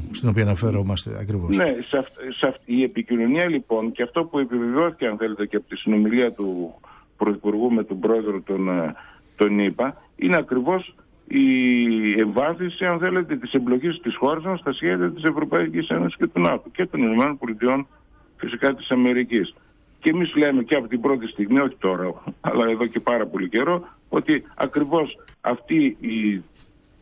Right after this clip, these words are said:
Speaker 2: πολιτική που ακολουθείται, ε, σ-, σ-, στο άρμα, ε, δεμένη η χώρα μας στο άρμα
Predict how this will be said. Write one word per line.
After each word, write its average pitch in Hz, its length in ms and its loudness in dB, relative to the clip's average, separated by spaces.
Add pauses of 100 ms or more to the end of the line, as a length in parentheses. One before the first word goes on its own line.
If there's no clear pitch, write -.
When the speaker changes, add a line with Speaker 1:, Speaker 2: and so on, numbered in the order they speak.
(680)
Speaker 2:
πολιτική 143 520 2
που 117 160 0
ακολουθείται, 120 760 0 (460)
ε, 101 100 0 (540)
σ-, - 140 -8 (640)
σ-, - 140 -4
στο 127 160 2 (120)
άρμα, 101 540 -2 (100)
ε, 95 380 0
δεμένη 123 500 4
η - 20 2
χώρα 131 280 0
μας 113 140 -2
στο 127 140 0
άρμα 127 260 0